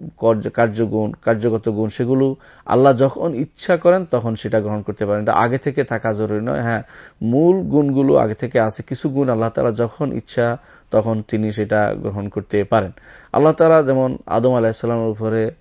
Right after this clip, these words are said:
আদম আলাইহিস সালামের উপরে তিনি প্রথমে তিনি খুশি ছিলেন, পরে রাগ হয়েছেন, আবার তিনি খুশি হয়েছেন। সেইভাবে বোঝা গেল আল্লাহ তাআলা যখন ইচ্ছা, তখন যে কোনো কাজ করতে পারেন, সেটা বলা হয় সিফাত ফেলিয়া এখতিয়ারিয়া।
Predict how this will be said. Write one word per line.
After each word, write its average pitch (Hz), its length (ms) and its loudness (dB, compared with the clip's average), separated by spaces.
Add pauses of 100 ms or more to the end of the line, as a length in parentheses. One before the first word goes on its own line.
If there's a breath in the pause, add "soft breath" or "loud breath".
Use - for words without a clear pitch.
(280 soft breath)
আদম 113 200 4
আলাইহিস 117 180 0
সালামের 113 220 -2
উপরে 110 180 -2
তিনি 107 460 -2
প্রথমে 117 560 -2 (600 soft breath)
তিনি 110 260 0 (180)
খুশি 127 280 -4
ছিলেন, 123 260 -2
পরে 113 240 0
রাগ 110 280 2
হয়েছেন, 113 520 0 (100)
আবার 123 300 0
তিনি 120 180 -4
খুশি 117 300 -4
হয়েছেন। 110 380 0 (320 soft breath)
সেইভাবে 156 340 2
বোঝা 131 240 2
গেল 127 120 0
আল্লাহ 113 200 0
তাআলা 120 360 0 (320 soft breath)
যখন 131 540 2
ইচ্ছা, 120 380 -4
তখন 113 480 -6 (320 soft breath)
যে 123 220 2
কোনো 120 280 -4
কাজ 107 360 -4
করতে 110 320 -4
পারেন, 107 260 -2
সেটা 117 300 -4
বলা 107 220 -4
হয় 104 160 -6
সিফাত 107 380 -4 (180)
ফেলিয়া 110 680 0
এখতিয়ারিয়া। 101 760 -2